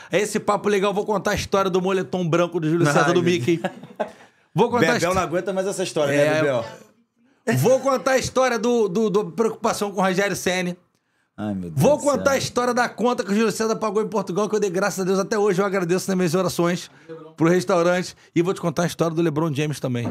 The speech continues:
Speaker 1: Boa.
Speaker 2: Tua.
Speaker 1: É, lá no, lá no crypto dot com.
Speaker 2: Mas é igual a do Naldo?
Speaker 1: Não, é verdadeira.
Speaker 2: <laughs> É,
Speaker 1: Não
Speaker 2: mas
Speaker 1: era
Speaker 2: porque
Speaker 1: o
Speaker 2: a do Naldo
Speaker 1: tênis.
Speaker 2: era mentira. O cara já provou que foi verdade.
Speaker 1: É, tinha o tênis, né?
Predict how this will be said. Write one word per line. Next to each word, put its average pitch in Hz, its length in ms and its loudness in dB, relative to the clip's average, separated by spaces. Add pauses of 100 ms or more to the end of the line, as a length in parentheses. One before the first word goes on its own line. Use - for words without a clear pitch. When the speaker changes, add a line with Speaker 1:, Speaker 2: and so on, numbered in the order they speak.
Speaker 1:
Boa. 120 380 -2 (400)
Speaker 2:
Tua. 92 400 -4 (680)
Speaker 1:
É, 117 160 -12 (220)
lá 117 180 -10
no, 143 500 -6
lá 139 140 0
no 170 560 0 (200)
crypto 185 400 -4 (400)
dot 156 340 -2
com. 131 340 -2
Speaker 2:
Mas 92 140 -6
é 110 80 0
igual 107 220 -2
a - 20 -2
do 101 140 -6
Naldo? 117 420 -2 (420)
Speaker 1:
Não, 139 220 -2
é - 20 -2
verdadeira. 120 640 -4 (100)
Speaker 2:
<laughs> - 300 -8 (220)
É, - 40 -2
Speaker 1:
Não 147 80 -2 (140)
Speaker 2:
mas 156 100 2
Speaker 1:
era 185 100 2
Speaker 2:
porque - 0 -
Speaker 1:
o - 40 4
Speaker 2:
a - 20 -4
do 135 80 -4
Naldo - 140 0
Speaker 1:
tênis. - 120 0
Speaker 2:
era 123 120 -2
mentira. 107 440 -6
O - 20 -8
cara 123 200 -2
já 127 100 -6
provou 160 340 -6
que - 120 -14
foi 113 80 -6
verdade. 90 500 -6
Speaker 1:
É, 170 400 -2
tinha 151 220 -6
o - 20 -8
tênis, 170 400 -4
né? 165 240 -2